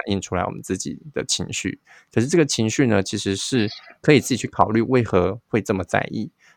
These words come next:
那这是我自己的走过来的时候，我，我对我自己的一个想-，呃，一个感想。那我，我，我也很承认，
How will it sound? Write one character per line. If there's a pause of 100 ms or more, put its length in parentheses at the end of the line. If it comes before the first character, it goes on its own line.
(120)
那
这
是
我
自
己
的
走
过
来
的
时
候，
我，
我
对
我
自
己 (260)
的
一
个
想-，
呃，
一
个
感
想。 (300)
那
我，
我， (300)
我
也
很
承
认，